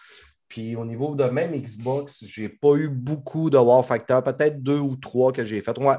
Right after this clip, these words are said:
ça, par exemple, ça va venir me chercher, mais j'ai de toutes, toutes, toutes, toutes, toutes les, les conférences. Présentement, cette année, là, ce que j'ai vu,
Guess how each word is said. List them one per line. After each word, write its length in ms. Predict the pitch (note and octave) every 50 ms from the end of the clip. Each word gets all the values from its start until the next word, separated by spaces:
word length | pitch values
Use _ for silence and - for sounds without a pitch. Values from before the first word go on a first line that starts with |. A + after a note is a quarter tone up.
| C3+ - _
ça, 220 | - - C#3+ C#3
par 140 | C3+ B2 A#2+
exemple, 420 | B2 A#2+ B2 B2+ C3 C3 C3+ B2+ C3
ça 120 | - G#2+
va 80 | G2+ G2+
venir 140 | A2+ B2
me 80 | B2 A#2+
chercher, 300 | - A#2 A2 - - E3+
mais 260 | D#3+ D3 D3 D3+ D3 - _ _ _ _
j'ai 680 | - G2 - A#2 B2+ B2 B2 B2+ B2+ B2+ B2 B2 A#2+ - _ _ _ _ _ _ _ _ _ _ _ _ -
de 320 | C#3 C#3 C3 A#2+ B2+ B2
toutes, 280 | - - - G3+ G3+ -
toutes, 220 | F3 D#3 D3+ -
toutes, 200 | - C#3+ C#3+ C#3
toutes, 180 | - D3 C#3+ C#3+
toutes 200 | D#3+ D3+ D3+ D3
les, 300 | C3+ B2 A#2+ A2+ A2+ A2
les 160 | G#2+ G#2+ G#2
conférences. 540 | - A#2 A2 - A2+ A2 A#2 C3+ C#3+ C3+ -
Présentement, 500 | - D3+ C#3 D3+ D3 C3+ C3+ D3+ D#3+ D#3+
cette 220 | - D3+ C3+ C#3
année, 280 | C3+ B2 B2 C#3 E3+ F#3
là, 140 | F3 E3+ E3
ce 80 | -
que 100 | - C3+
j'ai 220 | B2 C3 C#3 C3 B2+
vu, 360 | B2 C#3 E3 F3+ F#3+ G3+